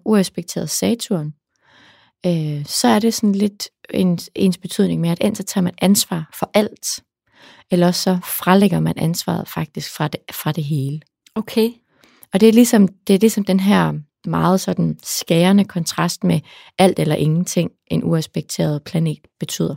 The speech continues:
Speaker 2: Okay.
Speaker 1: Så for eksempel, hvis det er en uaspekteret Venus,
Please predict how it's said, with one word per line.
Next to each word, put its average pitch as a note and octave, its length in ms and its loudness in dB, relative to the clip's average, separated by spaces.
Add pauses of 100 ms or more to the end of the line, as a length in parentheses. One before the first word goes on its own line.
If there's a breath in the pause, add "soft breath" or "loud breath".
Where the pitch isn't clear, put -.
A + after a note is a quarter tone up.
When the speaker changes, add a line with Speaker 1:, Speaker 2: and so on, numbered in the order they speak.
(280)
Speaker 2:
Okay. B3 240 -2 (600)
Speaker 1:
Så - 140 -4
for F#3+ 80 4
eksempel, F#3 280 2
hvis F#3+ 80 -8
det - 80 -4
er E3+ 60 2
en E3+ 100 -2
uaspekteret D#3+ 640 0
Venus, F#3+ 480 0